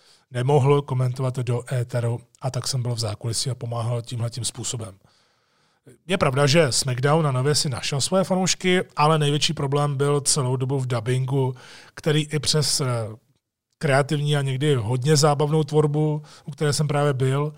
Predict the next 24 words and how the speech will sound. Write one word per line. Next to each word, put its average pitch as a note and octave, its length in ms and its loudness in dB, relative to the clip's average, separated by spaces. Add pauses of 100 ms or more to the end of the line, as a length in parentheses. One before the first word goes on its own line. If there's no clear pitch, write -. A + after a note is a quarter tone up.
(600)
takže B2+ 200 -6
to C3 100 -8
můžu B2 220 0
potvrdit, B2+ 480 -6
tak B2+ 220 -6
i D3 80 -6
přes C3+ 220 -4
tu - 120 -2
hodně A#2+ 320 -2
zábavnou C3 480 -2
tvorbu, A#2+ 640 -4 (180)
eh, A#2 160 -6
diváci A#2 520 -6
to - 80 -10
prostě - 300 -6
nepřijali. A#2 600 -4 (300)
Já B2+ 100 0
to B2 100 -4
naprosto B2+ 400 -2
chápu, A#2 600 -4 (100)
tehdy B2+ 260 0
jsem C#3 160 -2
to B2 80 -2
chápal B2 560 -2